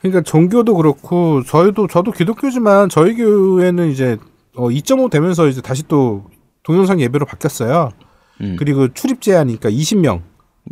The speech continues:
Speaker 2: 네.
Speaker 1: 그 안에 이십 명까지밖에 없-, 있으면 안 돼서 이제 목사님
Speaker 2: 음.
Speaker 1: 제외하고 이제 뭐, 뭐 그 뭐라 그럴까? 그 같이 이제 그 해주시는 분들, 뭐 전도사님 뭐 이런, 이런 분들 다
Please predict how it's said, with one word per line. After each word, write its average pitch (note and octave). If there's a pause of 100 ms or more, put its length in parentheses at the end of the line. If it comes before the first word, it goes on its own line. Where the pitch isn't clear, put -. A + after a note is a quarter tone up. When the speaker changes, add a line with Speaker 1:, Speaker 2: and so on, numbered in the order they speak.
(240)
Speaker 2:
네. F2+
Speaker 1:
그 D3
안에 C3
이십 E3
명까지밖에 E3
없-, A2 (180)
있으면 D3
안 G#2+
돼서 C3
이제 A2+
목사님 D#3
Speaker 2:
음. -
Speaker 1:
제외하고 B2+
이제 A2+
뭐, A2 (520)
뭐 B2 (400)
그 A2
뭐라 C3
그럴까? B2+
그 A2+
같이 C#3
이제 B2 (280)
그 A#2 (100)
해주시는 G#3
분들, C3+ (340)
뭐 C3
전도사님 D3+
뭐 A#2+
이런, A#2
이런 C#3+
분들 B2+
다 A#2